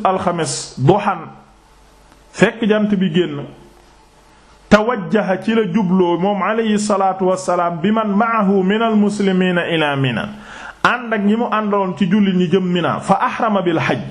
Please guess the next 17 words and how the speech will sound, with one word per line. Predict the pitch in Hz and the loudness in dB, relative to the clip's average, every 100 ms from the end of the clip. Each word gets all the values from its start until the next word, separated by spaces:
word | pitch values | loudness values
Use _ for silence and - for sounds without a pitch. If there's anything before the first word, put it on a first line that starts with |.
| - - - - _ _ _ _ - - - - - - | -16 -20 -20 -20 _ _ _ _ -20 -20 -20 -20 -20 -10
mu | - 185 | 2 2
daldi | 233 240 226 220 294 - - - _ _ _ _ _ _ - _ _ _ _ _ - | 4 0 -2 -2 -4 -6 -18 -20 _ _ _ _ _ _ -20 _ _ _ _ _ -2
eh-, | 214 226 - 147 - | -2 -2 -8 -10 -4
ihraam | 208 208 220 226 247 - - | -2 0 -2 -2 -6 -16 -2
ci | 214 | 0
aj. | 247 226 - - - - - - - _ _ _ _ - _ _ _ | 0 -2 -8 -20 -20 -20 -20 -20 -20 _ _ _ _ -20 _ _ _
Kan | 208 208 | 0 2
moo | 165 139 | 0 0
def | 131 | -2
lool? | 135 139 | -2 0
Man | 156 170 139 | 0 -2 -2
kaana | 202 277 226 | -2 -2 -4
ahalla | 165 196 285 226 | -4 -4 -2 -2
minhum | 190 277 254 208 | 0 0 2 2
min | 202 | 2
rihaalihim. | 277 285 269 247 190 151 - - - - _ _ _ _ _ _ _ _ - | -2 -2 -2 0 0 -2 -10 -18 -20 -20 _ _ _ _ _ _ _ _ -2
Waaw. | 143 202 - | 0 0 -6